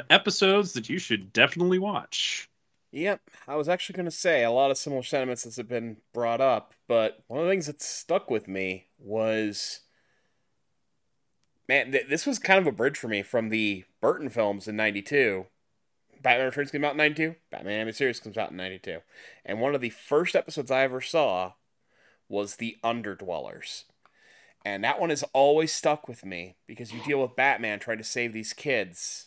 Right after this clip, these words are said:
Speaker 2: who are being used as slaves, and you really get the sense of his soul. And this is gonna, this is gonna be a recurring theme in Kevin Conroy's work as Batman.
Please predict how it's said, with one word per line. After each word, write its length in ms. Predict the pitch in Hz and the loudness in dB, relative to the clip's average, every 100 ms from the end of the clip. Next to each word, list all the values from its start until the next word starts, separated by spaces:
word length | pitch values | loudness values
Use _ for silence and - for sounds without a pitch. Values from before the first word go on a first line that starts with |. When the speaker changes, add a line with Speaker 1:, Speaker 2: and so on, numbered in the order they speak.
| _ - | _ -10
Speaker 2:
who 160 | 104 | -4
are 420 | 104 101 95 92 _ _ | -2 0 -2 -6 _ _
being 240 | 90 104 107 | -10 -8 -8
used 220 | 113 - | -8 -8
as 100 | 98 | -8
slaves, 520 | - 117 107 90 90 | -4 0 0 -2 -6
and 120 | 107 | -10
you 140 | 110 104 | -10 -10
really 460 | 98 117 131 131 | -8 -2 -2 0
get 240 | 127 135 - | -2 -4 -6
the 60 | |
sense 320 | - 123 120 | -4 -4 -4
of 260 | 113 104 - - _ _ _ | -10 -12 -18 -20 _ _ _
his 540 | - 123 113 - - - _ _ _ _ _ _ | -6 -4 -4 -6 -8 -12 _ _ _ _ _ _
soul. 540 | - - 160 196 123 110 | -8 2 4 6 4 0
And 140 | 120 | -4
this 240 | 123 151 156 | -8 -6 0
is 60 | |
gonna, 260 | 254 202 135 _ _ _ | 2 2 -2 _ _ _
this 120 | 127 | -12
is 80 | 180 | -2
gonna 200 | 277 339 | 2 2
be 260 | 214 269 220 | 2 2 2
a 340 | 113 92 82 _ | 2 -4 -10 _
recurring 560 | 107 - 185 277 233 151 | -16 -6 0 2 2 -4
theme 360 | - 180 214 | -6 -4 -2
in 220 | 127 107 - - - - - | -2 -6 -10 -20 -20 -20 -4
Kevin 300 | 160 196 147 | -2 0 -4
Conroy's 640 | 131 170 151 127 113 - | -6 -4 0 -2 -4 -10
work 540 | 98 120 226 240 - - - _ - | -6 0 2 2 -2 -12 -18 _ -2
as 240 | 120 117 | -2 -2
Batman. 400 | 120 185 165 101 | 0 0 0 -8